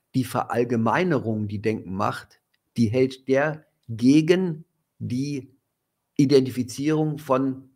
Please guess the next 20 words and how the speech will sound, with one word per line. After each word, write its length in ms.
Variationen, 1000
Besonderheiten 720
einer 280
Sache. 380
Das 180
ist 140
das, 160
was 140
der 140
macht. 320
Und 160
der 100
macht, 520
der 160
wirft 220
dem 140
Denken 580
genau 280
das 220
vor, 500